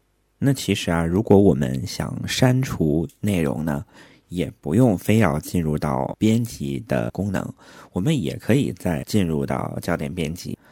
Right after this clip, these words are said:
或者任何一个编辑界面，我们找到我们想删除的那个字，我们无论是左右拖动也好，还是上下拖动或者滑动也好，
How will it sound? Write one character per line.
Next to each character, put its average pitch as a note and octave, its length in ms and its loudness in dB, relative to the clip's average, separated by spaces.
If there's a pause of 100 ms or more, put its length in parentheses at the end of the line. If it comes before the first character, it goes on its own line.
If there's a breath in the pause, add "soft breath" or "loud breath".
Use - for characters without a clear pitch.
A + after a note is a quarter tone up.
(140 loud breath)
或 - 100 0
者 D2 60 0
任 A2 220 2
何 F2+ 80 -2
一 C#2+ 100 -6
个 D2 80 -6
编 F#2 180 0
辑 G2 120 -2
界 F#2+ 140 0
面， F#2 200 -2 (100)
我 - 120 -8
们 G#2 240 -2
找 - 300 -4
到 G#2 260 0 (300 soft breath)
我 - 100 -6
们 C#2 240 -6
想 - 280 -10 (340)
删 F2+ 240 -2
除 D#2+ 160 -6
的 D2 80 -4
那 D#2 120 -6
个 E2 100 -4
字， - 280 -6 (120)
我 F2+ 120 -2
们 E2 300 -2
无 F2+ 100 -2
论 A2 160 4
是 G2 160 -2
左 - 320 -6
右 F#2 240 0
拖 - 300 -2
动 G#2 240 0
也 A1+ 120 -6
好， - 320 -8 (420 soft breath)
还 D2+ 260 -6
是 E2+ 280 -2
上 G2+ 400 -2
下 F2 280 -4
拖 - 240 -10
动 D#2 200 -4
或 - 120 -8
者 - 80 -4
滑 - 160 -10 (100)
动 C3 180 -2
也 - 140 -8
好， - 180 -16